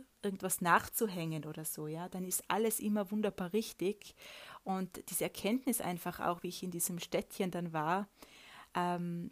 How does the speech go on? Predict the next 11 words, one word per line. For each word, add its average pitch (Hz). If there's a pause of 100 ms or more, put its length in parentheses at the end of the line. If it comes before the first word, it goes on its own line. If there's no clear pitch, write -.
diese 185
Erkenntnis, 196
ja, 202
auch 185
hier 262
hat 220
sich -
viel 240
verändert 208
im 185
Äußeren. 185